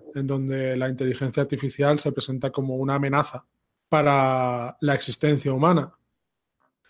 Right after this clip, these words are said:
También hay una gran película al respecto, que es la de Blade Runner, pero claro, ahí la inteligencia artificial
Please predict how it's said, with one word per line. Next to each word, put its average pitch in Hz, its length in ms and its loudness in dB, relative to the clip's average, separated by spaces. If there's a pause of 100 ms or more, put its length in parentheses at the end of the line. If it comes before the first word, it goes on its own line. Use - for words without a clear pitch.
(120)
También 127 240 -2
hay 143 140 4
una 147 140 4
gran 139 180 2
película 131 400 -2
al 120 80 -6
respecto, 131 640 0 (120)
que 127 380 -2
es 131 80 -2
la 143 220 6
de 127 720 0
Blade 131 260 0
Runner, 139 480 4 (220)
pero 120 260 -4
claro, 135 400 2 (380)
ahí 147 680 4
la 151 120 4
inteligencia 147 560 4
artificial 160 960 2